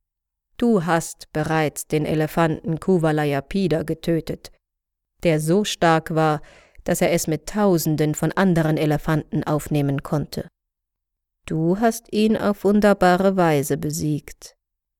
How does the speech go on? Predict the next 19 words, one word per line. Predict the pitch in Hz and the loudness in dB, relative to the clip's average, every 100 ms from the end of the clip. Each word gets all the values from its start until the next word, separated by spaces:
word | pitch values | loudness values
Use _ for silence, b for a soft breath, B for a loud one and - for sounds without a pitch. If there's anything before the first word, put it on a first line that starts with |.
| _ _ _ _ | _ _ _ _
Und | - 208 202 | 0 2 4
weil | 214 220 | 4 4
du | 220 202 | 4 2
so | 170 202 247 180 | 2 2 4 4
stark | - - 170 165 151 - | 0 -4 -2 -2 -4 -6
bist, | - 160 - - - _ _ _ _ _ | -4 -4 -6 -14 -20 _ _ _ _ _
steht | - - 214 202 185 | -8 0 0 0 -4
es | 170 | -4
dir | 185 175 | 0 0
durchaus | 165 202 196 160 - - 160 - | 0 2 2 0 -4 -4 -4 -8
zu, | - 165 151 165 - _ _ | -6 -2 -2 -4 -12 _ _
mit | 180 165 | -2 2
den | 160 156 | 2 2
besten | 160 156 - 160 | 0 0 -2 0
Ringern | 165 170 170 147 143 | 2 4 4 2 0
von | 170 160 | -2 0
uns | 160 147 - | -2 -4 -4
zu | 180 | -6
kämpfen. | - 143 127 - - - | -4 -6 -6 -8 -12 -12